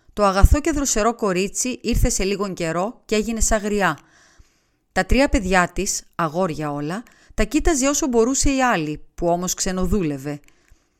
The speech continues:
Ο Μαραγκός πλάνιζε και τα μάτια του τρέχαν πάνω στα άσπυλα ξύλα.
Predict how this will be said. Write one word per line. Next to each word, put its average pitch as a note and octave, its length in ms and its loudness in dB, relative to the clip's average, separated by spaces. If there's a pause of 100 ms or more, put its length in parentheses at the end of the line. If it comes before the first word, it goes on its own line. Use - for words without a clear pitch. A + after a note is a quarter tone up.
(200)
Ο E3+ 80 -8
Μαραγκός E3+ 580 0
πλάνιζε F#3+ 640 0
και - 160 -8
τα D3+ 120 -6
μάτια F#3 320 -4
του - 180 -12
τρέχαν F3+ 440 -2
πάνω E3 200 -6
στα E3 240 0
άσπυλα D#3+ 360 -4
ξύλα. D#3 520 -4